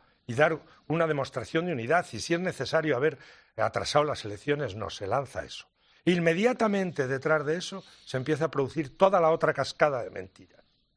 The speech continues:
Y en, en ese momento, a una utilización electoral salta la otra, la de Alfredo Pérez Rubalcaba. Por otro lado, una persona a la que le tengo aprecio, como muchos de los que estamos aquí.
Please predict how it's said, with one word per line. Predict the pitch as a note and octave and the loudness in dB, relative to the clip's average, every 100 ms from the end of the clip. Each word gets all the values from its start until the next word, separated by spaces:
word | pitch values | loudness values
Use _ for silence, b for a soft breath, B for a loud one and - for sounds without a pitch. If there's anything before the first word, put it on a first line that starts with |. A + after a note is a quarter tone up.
| _ _ _ _ _ - | _ _ _ _ _ -6
Y | B2 | -4
en, | A2+ - | -4 -4
en | C#3+ | 0
ese | D#3 - E3+ | 0 0 0
momento, | E3+ F#3+ F#3+ A3 G#3 B B B B | 2 0 0 0 -2 B B B B
a | C3 | 2
una | D3+ F#3+ F#3+ | 4 6 4
utilización | E3+ E3+ C3+ D3+ - E3+ | 2 -2 -2 -6 -2 0
electoral | E3 D#3 D#3+ D#3+ F3 G3 B B | 2 0 2 2 2 -2 B B
salta | - - E3+ F#3 - F#3 | -4 6 6 6 6 8
la | F3 | 8
otra, | D#3 C3+ G#2 F#2+ | 4 2 -2 0
la | G2+ | 0
de | A#2 | 2
Alfredo | B2 D#3+ E3 F3 F3 | 0 2 2 2 2
Pérez | E3+ E3+ | 2 2
Rubalcaba. | D#3+ E3+ D#3 B2 F#2 F2+ | 2 0 2 0 0 -2
Por | A#2+ A#2+ | -2 -2
otro | C#3+ D3 | 0 2
lado, | D3+ F#3 F3 B B B | 4 2 0 B B B
una | C3 C3+ | -2 -2
persona | B2+ - D3+ D#3 | -2 -2 0 2
a | |
la | D3 | 2
que | A2 A2 | 0 -4
le | G#2+ | -2
tengo | C#3 C#3 D3 | -4 0 -2
aprecio, | G#2+ D#3 - E3 | 2 0 0 -2
como | C#3 A2 | -2 -4
muchos | A2 B2+ B2 G2+ | -4 -6 -6 -6
de | |
los | G2 - | -8 -10
que | F#2 | -12
estamos | A2 G2+ F2 | -10 -10 -14
aquí. | - | -20